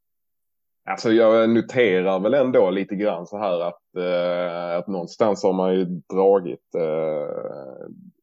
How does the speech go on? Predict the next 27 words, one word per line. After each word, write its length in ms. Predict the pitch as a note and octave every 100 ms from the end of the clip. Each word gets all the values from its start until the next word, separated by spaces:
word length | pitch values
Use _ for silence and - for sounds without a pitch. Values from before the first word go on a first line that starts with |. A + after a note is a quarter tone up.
| _ - - E2+ -
dragit 400 | F#2 F#2+ F2 -
en, 140 | F2
liksom, 320 | F2+ D#2+ E2 F#2
en 200 | F2+ F#2
tydlig 340 | G#2 G#2 F2+
skiljelinje 840 | - A2 A2 G2 F2 E2 E2 E2+
mellan 320 | E2 F2 E2 E2
att 180 | E2+
ta 120 | - F#2+
in, 300 | F2 E2+ F2
eh, 300 | E2+ E2 F2 _ _ _ _ _ _ _ _ -
personal 760 | A2 - A#2 A2+ G#2 G2+ F#2+
från 160 | G2 F#2+
Helsingborg 840 | G2 - G2+ F#2+ G2+ F#2 F#2 F2
eller, 300 | F2 F2+ E2+ - -
eh, 680 | E2 - - G1+ G1+ - E2+
mot, 200 | F#2+ F#2
mot 200 | G2 F#2
att 100 | F2+
ta 160 | G2 F#2
in 140 | F2
personal 600 | G2 F2 - F#2+ E2+ E2+ -
från, 300 | E2+ E2+ E2+
eh, 260 | D#2+ D#2+ D#2
från 140 | F#2
Malmö 360 | E2 E2 F2
F 60 | F#2+